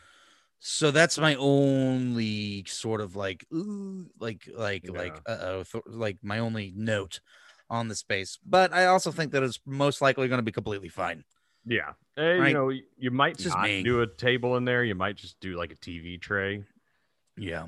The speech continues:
Speaker 2: Um, or you might do, like, a small round table.
Speaker 1: Right,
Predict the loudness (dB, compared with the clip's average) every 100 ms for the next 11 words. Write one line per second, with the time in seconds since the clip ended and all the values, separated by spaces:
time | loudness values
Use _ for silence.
0 | -8 -6 -6 -6 -10 -2 4 6 6 4
1 | 0 -2 -4 -2 -4 -4 -8 -10 -6 -2
2 | 0 2 2 2 0 -2 -2 -2 0 -2
3 | 0 0 -2 -8 _ _ -8 -6 -4 -6